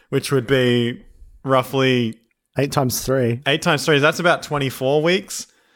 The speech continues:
Speaker 1: So maybe
Speaker 2: Is it?
Speaker 1: in about half a year, we could have eight episodes of this show.
Speaker 2: In one day?
Speaker 1: Yeah, can we squeeze a half a year of recording into one day?
Speaker 2: Wait, let's do that. Let's do it today.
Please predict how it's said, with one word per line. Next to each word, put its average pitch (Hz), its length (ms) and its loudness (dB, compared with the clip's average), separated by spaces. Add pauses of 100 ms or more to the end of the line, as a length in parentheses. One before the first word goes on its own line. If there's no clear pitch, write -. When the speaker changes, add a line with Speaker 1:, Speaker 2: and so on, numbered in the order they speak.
(200)
Speaker 1:
So 147 160 -2
maybe 160 560 4 (480)
Speaker 2:
Is 120 180 -2
it? 226 200 2 (380)
Speaker 1:
in 156 100 4
about 143 320 2
half 135 320 2
a 143 60 -2
year, 127 520 2 (180)
we 131 140 -6
could 131 160 0
have 120 240 -2
eight 117 180 -2
episodes 120 460 -2
of 110 100 -4
this 117 160 -4
show. 165 360 -2 (1200)
Speaker 2:
In 127 120 2
one 123 200 2
day? 156 320 0 (500)
Speaker 1:
Yeah, 135 260 4
can 147 180 2
we 151 80 4
squeeze 175 580 2 (120)
a 143 80 -8
half 165 320 2
a 165 60 4
year 156 220 6
of 131 100 0
recording 135 460 2
into 123 180 0
one 123 240 0
day? 117 340 2 (300)
Speaker 2:
Wait, 143 280 2 (220)
let's 156 180 2
do 170 160 6
that. 135 340 4 (240)
Let's 214 200 2
do 220 120 6
it 185 80 4
today. 135 520 4